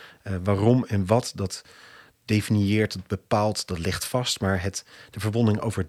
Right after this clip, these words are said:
dat iets er is, dat je bijvoorbeeld kinderen krijgt, in plaats van wat voor kinderen het zijn of waarom die kinderen er zijn, maar echt die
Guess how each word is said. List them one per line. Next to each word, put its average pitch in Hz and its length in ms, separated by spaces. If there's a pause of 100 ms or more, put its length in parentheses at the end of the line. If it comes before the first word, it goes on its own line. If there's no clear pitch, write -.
dat 120 220 (100)
iets - 240
er 107 180
is, - 340 (220)
dat 127 280
je 92 200 (360)
bijvoorbeeld 92 640 (340)
kinderen 120 320
krijgt, - 540
in 92 200
plaats 98 220
van 90 180
wat 98 180
voor 101 180
kinderen 95 280
het 90 100
zijn 92 200
of 87 80
waarom 95 320
die 95 100
kinderen 92 300
er 85 80
zijn, 90 240
maar 92 180 (380)
echt 131 180
die 104 140